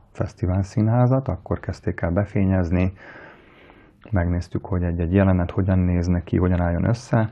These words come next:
és volt egy adott pillanat, amikor így ültünk, és azt néztük, hogy tehát itt vannak olyan dolgok, amiket most ki kell dobni, és vannak olyan dolgok, amiket valahogy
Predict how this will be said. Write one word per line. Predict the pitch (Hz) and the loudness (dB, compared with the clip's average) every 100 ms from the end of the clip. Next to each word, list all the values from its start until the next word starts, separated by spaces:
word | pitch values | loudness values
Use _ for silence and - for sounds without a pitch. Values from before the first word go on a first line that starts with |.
| - | -8
és | - - | -8 0
volt | 131 120 | 2 2
egy | 92 | 2
adott | 90 92 95 | 2 0 0
pillanat, | 101 95 95 95 | 0 0 -2 -2
amikor | 90 - | -6 -4
így | 76 - | -4 0
ültünk, | 113 123 127 135 139 - - _ - - - - - _ | 0 0 0 2 2 -2 -20 _ -20 -20 -20 -20 -20 _
és | 98 | -8
azt | 101 95 | -6 -2
néztük, | 92 90 - - | -4 -4 -8 -12
hogy | - 92 87 87 - _ _ _ _ - - _ _ _ | -4 -2 0 -2 -8 _ _ _ _ -20 -20 _ _ _
tehát | - - - | -10 -10 -8
itt | 92 | -4
vannak | 95 120 95 - | 0 2 2 0
olyan | 85 85 | -2 0
dolgok, | 87 85 - | 0 -2 -6
amiket | 85 80 82 - | -8 -8 -10 -6
most | 80 71 - | -6 -6 -10
ki | - | -16
kell | - 101 80 | -14 -10 -4
dobni, | 90 92 131 139 - - - _ _ - _ _ _ _ _ - | -2 0 0 -2 -10 -20 -20 _ _ -20 _ _ _ _ _ -20
és | - | -6
vannak | 98 82 - | -4 -2 -2
olyan | 85 | -2
dolgok, | 82 82 82 | 0 -2 -4
amiket | 85 80 - - | -6 -6 -8 -6
valahogy | 82 80 82 | -6 -4 -8